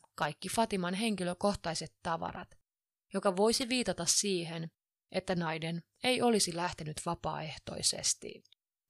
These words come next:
Yleisesti ottaen ajatellaan, että vapaaehtoisen katoamisen kohdalla henkilökohtaiset tavarat otettaisi kuitenkin mukaan, jotta toisaalla olisi mahdollisuus pärjätä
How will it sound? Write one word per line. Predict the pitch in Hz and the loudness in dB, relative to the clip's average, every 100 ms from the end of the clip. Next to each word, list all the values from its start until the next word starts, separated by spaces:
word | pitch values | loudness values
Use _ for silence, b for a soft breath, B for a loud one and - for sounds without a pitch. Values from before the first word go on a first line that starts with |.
| - | -6
Yleisesti | 190 165 170 - - | -4 -2 0 0 -2
ottaen | - 202 _ 170 175 | -6 -6 _ -4 -2
ajatellaan, | 208 208 175 170 175 175 175 180 - - | 0 0 0 -4 -6 -6 -6 -8 -12 -8
että | 220 220 | -4 0
vapaaehtoisen | 185 - 165 185 - 226 208 233 | 0 0 0 0 -2 -2 0 -2
katoamisen | 220 262 - 165 165 170 170 | -2 -2 0 0 0 -2 -2
kohdalla | 196 190 170 160 165 165 - _ _ _ - | 0 0 -2 -6 -4 -6 -8 _ _ _ -2
henkilökohtaiset | 170 165 160 160 175 170 185 196 - | 0 0 -4 0 -2 0 0 0 0
tavarat | 226 196 175 165 - | 2 2 0 -2 -8
otettaisi | 160 147 - 170 175 | -10 -10 -6 -2 -2
kuitenkin | 208 208 190 151 - 147 | 2 2 2 -4 -8 -8
mukaan, | 151 156 - - 190 - _ _ _ _ - | -6 -6 -4 -6 -8 -14 _ _ _ _ -4
jotta | 180 | -4
toisaalla | 180 185 208 - 214 220 220 - - | 2 2 4 4 4 2 -2 -4 0
olisi | 247 240 262 | 0 2 0
mahdollisuus | 233 220 165 156 165 160 - | 0 0 -2 -2 -2 -4 -2
pärjätä | 180 165 - 170 | -2 -2 -2 -4